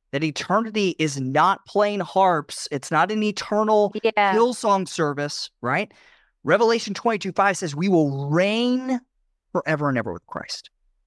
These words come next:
Speaker 1: So I'm gonna send you to the coolest castle I know of on earth to practice reigning forever and
Speaker 2: Reigning.
Speaker 1: ever with Christ. Right now
Speaker 2: And
Speaker 1: in France. Uh, Isaiah sixty-five says, "God's chosen people will build houses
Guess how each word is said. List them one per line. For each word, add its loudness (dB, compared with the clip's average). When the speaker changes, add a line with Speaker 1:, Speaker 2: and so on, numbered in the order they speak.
Speaker 1:
So -2
I'm 2
gonna 0
send -2
you -6
to -2
the -10
coolest -2
castle 0
I 0
know 0
of 0
on -2
earth -4
to -2
practice -2
reigning 0
forever 2
and 0
Speaker 2:
Reigning. 0
Speaker 1:
ever -4
with -4
Christ. -2
Right 4
now 6
Speaker 2:
And 0
Speaker 1:
in -10
France. -2
Uh, 2
Isaiah 2
sixty-five 2
says, -2
"God's 2
chosen 0
people -4
will 4
build 0
houses -2